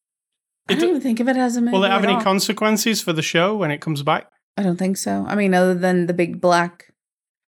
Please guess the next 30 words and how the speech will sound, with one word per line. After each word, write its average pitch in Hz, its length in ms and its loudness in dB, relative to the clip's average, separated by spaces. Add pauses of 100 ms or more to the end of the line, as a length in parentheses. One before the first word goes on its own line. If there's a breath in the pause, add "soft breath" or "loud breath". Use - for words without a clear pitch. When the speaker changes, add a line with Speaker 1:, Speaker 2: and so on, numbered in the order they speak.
(260)
Speaker 1:
spot 190 400 2
in 185 120 2
the 185 60 0
street 214 500 -4
where 170 140 -2
they 160 180 -2
fill 175 380 0
in 170 240 0
the 160 80 -4
sinkhole 226 600 0
and 175 300 0
the 170 140 0
sidewalk 185 460 0
has 165 180 -4
been 160 220 -2
repaired, 160 400 -2
which, 302 420 0
again, 214 500 2
a 202 60 -4
detail 202 400 0
that 196 140 2
I 190 60 2
did 185 160 0
not 180 200 0
notice 180 400 -4
in 175 180 -2
all 175 240 0
of 175 120 -2
season 180 280 -4
twelve. 233 400 -2